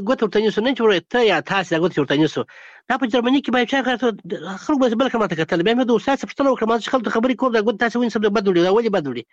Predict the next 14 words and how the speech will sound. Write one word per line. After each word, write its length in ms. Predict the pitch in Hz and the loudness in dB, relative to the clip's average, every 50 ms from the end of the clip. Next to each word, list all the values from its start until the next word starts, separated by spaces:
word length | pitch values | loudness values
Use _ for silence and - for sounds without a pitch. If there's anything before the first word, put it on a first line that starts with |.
| _ _ _ _ _ _ _ _ _ _ _ _ _ - | _ _ _ _ _ _ _ _ _ _ _ _ _ -2
ما 80 | 151 | 0
وایي، 140 | 196 214 214 247 | 2 2 2 0
"موږ 80 | 226 | 0
ته 100 | 233 226 214 175 - 156 - - - _ - 170 | 0 0 -2 -2 -6 -16 -20 -20 -20 _ -6 -4
داسې 140 | 196 180 - 180 | -2 0 0 0
ګوته 120 | 202 247 202 | 0 0 0
چاته 200 | - 240 - 247 | -2 -2 0 0
نیسو، 140 | 254 220 214 | 0 0 0
دا 80 | 220 196 | 0 2
ډېر 100 | 226 214 208 185 180 _ _ _ _ _ _ _ _ | 2 0 0 -4 -8 _ _ _ _ _ _ _ _
بده 200 | - 214 202 190 | -2 -2 0 0
خبره 260 | - 165 160 156 151 147 | 0 0 2 2 2 2
ده." 120 | 139 135 - - - - - - - _ | 0 -2 -4 -8 -14 -18 -18 -18 -12 _
دغه 180 | - 175 165 165 | -2 -2 0 0